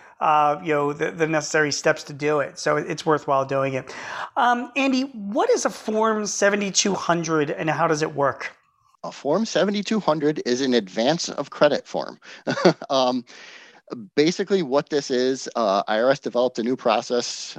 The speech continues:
Speaker 2: <laughs> along with a million other processes they developed due to covid. Um, this form allows an employer, uh, they can complete it. It's not just for retention credit. Um, you can also use it for the F F C R A,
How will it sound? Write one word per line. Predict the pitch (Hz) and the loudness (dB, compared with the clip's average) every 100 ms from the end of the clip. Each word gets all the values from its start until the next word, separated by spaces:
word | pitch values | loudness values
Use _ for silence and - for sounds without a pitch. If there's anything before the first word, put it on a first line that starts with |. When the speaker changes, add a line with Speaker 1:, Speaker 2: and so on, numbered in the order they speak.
| - | -6
Speaker 2:
<laughs> | 131 - | -6 -2
along | 95 98 101 | 2 2 0
with | 98 - - | -6 -10 -10
a | 92 | -4
million | 104 110 104 | -2 0 0
other | 117 113 | 0 2
processes | 113 104 - 113 107 | 0 0 -4 -6 -2
they | 110 | -2
developed | 104 107 110 110 | -2 0 0 0
due | 120 | -6
to | 110 | -2
covid. | 120 113 123 - - - - | -2 0 -2 -2 -20 -20 -6
Um, | 110 104 101 110 - | 0 2 2 -4 -2
this | 151 160 | 4 4
form | - 180 180 165 | 4 0 0 0
allows | 127 123 123 131 - - | 0 0 0 -6 -10 -2
an | 123 | -2
employer, | 120 120 117 117 120 - | 0 -2 2 0 0 -2
uh, | 87 87 | -2 0
they | 104 | -2
can | 107 107 _ | -6 -10 _
complete | - 120 147 131 | -6 -4 0 2
it. | 131 - - - - | 2 0 -14 -16 -6
It's | 110 127 | -4 2
not | 123 131 | 2 2
just | 151 | -2
for | - 143 | 0 0
retention | 139 123 127 123 | 2 0 -2 -4
credit. | 127 123 120 - | 0 0 0 -4
Um, | 85 85 | -4 -2
you | 104 110 | -4 -4
can | 104 | 0
also | 101 - | 0 0
use | 113 117 113 | -2 -2 -4
it | 104 | -6
for | - 101 104 101 98 | -4 -2 2 2 0
the | 98 101 | -2 -4
F | 92 101 | -4 0
F | 107 | 0
C | - 110 | 2 0
R | 98 | 2
A, | 107 107 107 | 2 0 -4